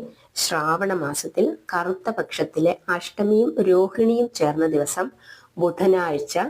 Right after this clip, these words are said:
ചന്ദ്രൻ ഉച്ചനായി ഇടവം രാശിയിലും ചൊവ്വ ഉച്ചനായി മകരം രാശിയിലും ബുധൻ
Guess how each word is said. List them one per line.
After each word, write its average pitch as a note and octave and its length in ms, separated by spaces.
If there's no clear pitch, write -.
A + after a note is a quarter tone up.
ചന്ദ്രൻ G3 600
ഉച്ചനായി A3 920
ഇടവം G3 440
രാശിയിലും E3 760
ചൊവ്വ F#3 380
ഉച്ചനായി E3+ 800
മകരം E3+ 420
രാശിയിലും D#3 720
ബുധൻ E3 440